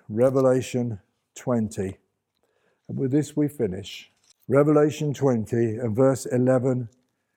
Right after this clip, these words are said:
to fifteen. "And then I saw a great white throne, and him who was seated on it, and earth and sky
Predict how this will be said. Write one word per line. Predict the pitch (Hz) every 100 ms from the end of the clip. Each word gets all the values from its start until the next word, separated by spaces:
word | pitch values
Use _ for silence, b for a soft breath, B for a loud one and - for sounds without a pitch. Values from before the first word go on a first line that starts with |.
| _ _ _ _
to | 123
fifteen. | - 135 - - 107 107
"And | 117 123
then | 139
I | 151
saw | 139 - 135
a | 135
great | 117 147 151 156 131 - _ _ _
white | - 123 135 139 139 135 - _
throne, | - 120 113 113 113 104 _ b b b b b
and | 120 120
him | 107 175 175
who | 170
was | 180 175 -
seated | 165 139 151
on | 110 101
it, | 117
and | 120
earth | 143 156 165 160
and | 160 143
sky | - 156 143 139 139